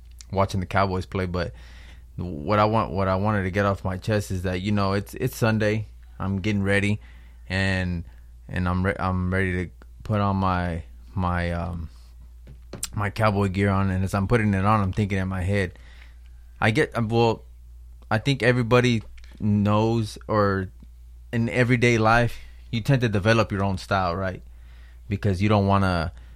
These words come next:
you don't wanna look like the, the next man. He, the, one of the worst things you can do is just, like, you pull up somewhere and someone's wearing the same thing you're wearing.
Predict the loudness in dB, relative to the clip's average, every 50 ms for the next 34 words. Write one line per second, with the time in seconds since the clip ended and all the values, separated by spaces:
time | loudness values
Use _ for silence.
0 | -20 -20 -20 -14 -6 0 2 4 4 6 6 4 4 2 2 2 0 0 -2 -2
1 | -2 -2 -2 -4 -6 -6 -4 -2 -2 -2 -4 -2 -2 -2 0 0 -2 -2 -4 -8
2 | -12 -10 -8 -8 -8 -8 -10 -14 -14 -14 -10 -10 -6 -2 2 4 4 4 4 4
3 | 4 4 4 4 4 2 2 2 2 2 2 0 0 0 0 2 2 2 2 2
4 | 0 -2 -2 -4 -6 -4 -2 -2 -2 -2 -2 -2 -4 -4 -4 -4 -2 0 2 4
5 | 4 4 2 0 -2 -2 -2 0 2 2 2 2 0 0 -4 -8 -18 -20 -20 -16
6 | -8 -4 -2 -2 -2 0 2 2 4 4 2 0 0 0 0 2 2 0 -2 -4
7 | -6 -2 0 0 0 0 -2 -2 -2 -2 -4 -6 -6 -8 -10 -10 -12 -14